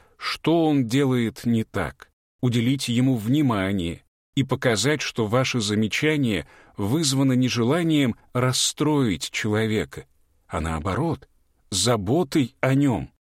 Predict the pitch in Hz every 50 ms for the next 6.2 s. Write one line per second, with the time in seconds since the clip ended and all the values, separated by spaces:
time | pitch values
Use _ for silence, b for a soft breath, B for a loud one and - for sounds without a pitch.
0 | _ _ _ _ _ _ _ _ _ _ - 170 208 214 - - - 151 135 147
1 | 135 117 117 135 151 170 151 131 - - - - - 131 123 127 131 139 160 160
2 | 139 - - 123 104 - - - - 131 127 117 151 175 175 131 - - - 101
3 | - - 104 107 107 104 107 123 131 123 104 - - - _ 113 - - 113 113
4 | 110 - - 127 117 - 110 101 101 104 104 104 101 104 117 139 - 131 - -
5 | 110 104 104 104 98 98 104 90 95 104 104 95 87 90 92 82 76 65 58 -
6 | - - -